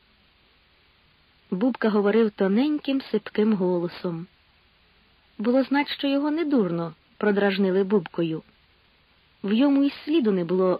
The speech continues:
вдачі й завзяття. Старий сивуватий Бубка був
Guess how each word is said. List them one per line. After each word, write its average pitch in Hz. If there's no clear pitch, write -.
вдачі 185
й 175
завзяття. 180
Старий 339
сивуватий 214
Бубка 190
був 185